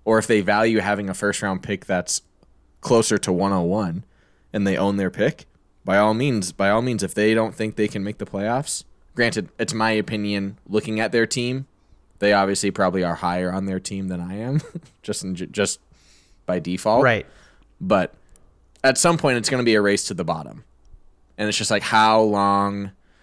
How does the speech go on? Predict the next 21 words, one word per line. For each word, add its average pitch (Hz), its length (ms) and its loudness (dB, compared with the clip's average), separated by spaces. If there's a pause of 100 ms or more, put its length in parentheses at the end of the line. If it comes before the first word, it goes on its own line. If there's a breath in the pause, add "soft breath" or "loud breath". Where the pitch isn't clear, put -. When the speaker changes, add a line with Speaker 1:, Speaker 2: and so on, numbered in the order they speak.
(100)
Speaker 1:
like, 104 160 -2
Matt 110 300 2
decided 104 380 0
to 92 80 0
wait 90 180 0
it 87 80 -2
out 87 220 -6
three 117 160 0
weeks. 92 460 -4 (1700)
Speaker 2:
Which 139 200 -4
was 143 80 2
almost 170 340 2
too 139 140 2
long. 110 360 -2 (1800)
Speaker 1:
Right. 180 240 6
Like, 147 160 -2
that's 185 220 0
my 196 160 2
thing 208 160 0
is, 156 120 0
like, 143 220 0